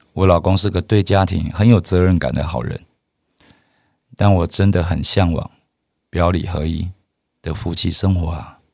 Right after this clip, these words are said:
回信，性成了你长期累积越来越大的需求，这是很大的黑洞。就像一个美好的婚礼，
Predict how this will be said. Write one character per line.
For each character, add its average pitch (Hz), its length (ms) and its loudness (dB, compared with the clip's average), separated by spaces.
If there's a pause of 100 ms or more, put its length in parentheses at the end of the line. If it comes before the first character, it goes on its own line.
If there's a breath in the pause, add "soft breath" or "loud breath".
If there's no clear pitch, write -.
(2250)
回 85 260 -6
信， 87 320 0 (1700)
性 - 440 4 (600)
成 98 260 0
了 98 140 6
你 92 340 0 (140)
长 101 280 0
期 101 200 0
累 82 160 -4
积 92 380 -4
越 101 180 2
来 87 160 2
越 92 180 -2
大 92 180 0
的 78 120 -2
需 - 180 -6
求， - 280 -8 (1080 soft breath)
这 104 140 0
是 104 120 2
很 85 220 0
大 82 220 0
的 80 120 -6
黑 82 200 -6
洞。 - 240 -10 (1500 soft breath)
就 127 140 0
像 139 180 6
一 110 60 4
个 107 120 4
美 101 260 4
好 101 180 2
的 85 100 -2
婚 113 260 2
礼， 98 200 0